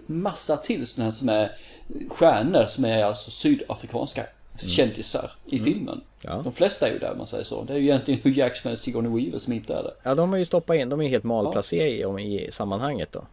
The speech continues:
Speaker 1: Vilket är rätt kul när Hugh Jackman går in med sin australiensiska dialekt och pratar också.
Speaker 2: Mm. Och sen, eh, ja, precis. Han har ju
Speaker 1: Mm.
Speaker 2: väldigt särpräglad, eh, Australien-dialekt där.
Speaker 1: Jo,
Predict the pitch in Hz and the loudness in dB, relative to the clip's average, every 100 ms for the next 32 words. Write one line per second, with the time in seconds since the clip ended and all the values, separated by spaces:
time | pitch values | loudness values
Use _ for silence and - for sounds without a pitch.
0 | - - - 135 160 131 - 135 117 131 | -20 -8 -4 2 6 6 6 0 2 4
1 | 123 113 120 113 117 117 110 120 - 110 | 4 2 0 0 2 2 0 -2 -2 -2
2 | 117 - 123 113 156 151 - 113 107 107 | 0 -2 -2 0 -2 -6 -4 -2 -2 -4
3 | 113 120 117 117 - 113 - 120 110 - | -6 -6 -2 -2 -4 -10 -8 -8 -6 -6
4 | 101 107 - - - - - - 123 135 | -8 -12 -14 -16 -16 -20 -18 -8 0 2
5 | 139 135 123 104 - 123 151 165 170 - | 2 0 0 0 2 6 8 8 6 4
6 | - 170 123 123 131 131 123 139 - - | 6 4 2 2 4 4 2 2 -2 0
7 | 107 90 - 117 95 95 90 87 87 82 | 2 0 -2 0 0 2 0 0 0 0
8 | 78 73 73 95 - 92 82 82 82 85 | 0 -2 -4 -6 -4 -4 -2 -2 -2 -2
9 | 85 98 - - 67 - 214 | -2 -2 -4 -6 -4 2 2